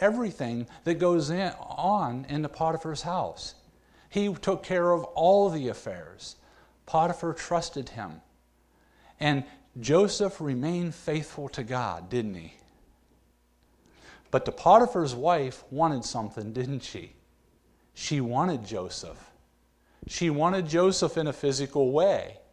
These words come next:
And Joseph could have thought to himself, about himself, and only himself, and said, "You know what? I can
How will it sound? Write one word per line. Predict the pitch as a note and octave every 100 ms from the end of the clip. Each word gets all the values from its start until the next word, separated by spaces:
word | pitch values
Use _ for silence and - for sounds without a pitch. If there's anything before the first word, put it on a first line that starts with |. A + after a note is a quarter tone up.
| _ _ _ _ _ _ _ _ _ _ - - - -
And | D#3
Joseph | C#3 D#3+ B3+ - G#3+ -
could | G#3+
have | F3+ -
thought | F3 F#3+ F#3+
to | F3+
himself, | D#3 C3+ - G3 G3 D3+ - - - _ _ _ - -
about | C3 C3+ F3 A#3
himself, | C#3+ D3+ C3 B2 A2 A#2+ - -
and | D3+
only | D#3 G#3 G#3+
himself, | D#3+ - B2 C3+
and | C#3
said, | C3 D#3+ D#3
"You | D#3+
know | F3
what? | E3+ F#3+ G#3 - - _ _ _ - -
I | G#3+
can | A3 E3+ C#3+ C#3